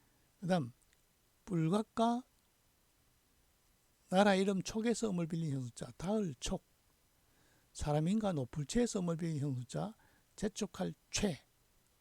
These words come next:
예. 그다음 시험시험 갈착과 언덕부의 줄임자에서 음을 빌린 형습자 쫓을 추. 아, 이거 뭐 전부 다 형습자네요. 그죠?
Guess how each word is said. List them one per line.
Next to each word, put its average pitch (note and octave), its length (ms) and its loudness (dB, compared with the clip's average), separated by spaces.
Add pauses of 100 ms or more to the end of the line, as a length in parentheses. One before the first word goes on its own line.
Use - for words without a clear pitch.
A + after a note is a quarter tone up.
(960)
예. A#2+ 360 -10 (160)
그다음 F3+ 340 2 (640)
시험시험 F#3+ 680 2
갈착과 D#3+ 760 -4 (380)
언덕부의 E3+ 520 2
줄임자에서 G3 760 -2 (400)
음을 D3 220 0
빌린 D3+ 280 -4
형습자 C#3+ 540 -10 (200)
쫓을 G#3+ 540 -4
추. - 320 -2 (1300)
아, A#2 320 -4
이거 D3+ 120 -6
뭐 F#3 180 -4
전부 - 340 -8
다 G#3+ 180 0
형습자네요. D#3+ 600 -4
그죠? A#2 240 -8